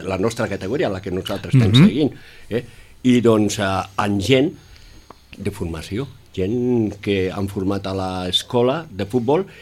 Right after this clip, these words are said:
Speaker 1: i que van sortint i que jo penso que, eh,
Speaker 2: Vaja, que l'escola pren el sentit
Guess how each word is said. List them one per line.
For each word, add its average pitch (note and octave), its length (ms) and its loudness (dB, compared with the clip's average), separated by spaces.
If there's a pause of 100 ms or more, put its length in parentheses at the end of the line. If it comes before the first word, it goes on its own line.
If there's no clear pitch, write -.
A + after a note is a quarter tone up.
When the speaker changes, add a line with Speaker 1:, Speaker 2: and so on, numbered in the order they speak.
(120)
Speaker 1:
i G2+ 100 -6
que G#2 80 -4
van A2+ 220 0
sortint D#3 460 2 (340)
i A2 160 0
que G#2+ 320 2 (140)
jo G#2 120 0
penso A2 380 -2
que, G2 320 0
eh, F#2 340 -4
Speaker 2:
Vaja, C3 240 4
que C3 140 -2
l'escola B2 460 2
pren B2 260 4
el B2 80 2
sentit C#3+ 460 4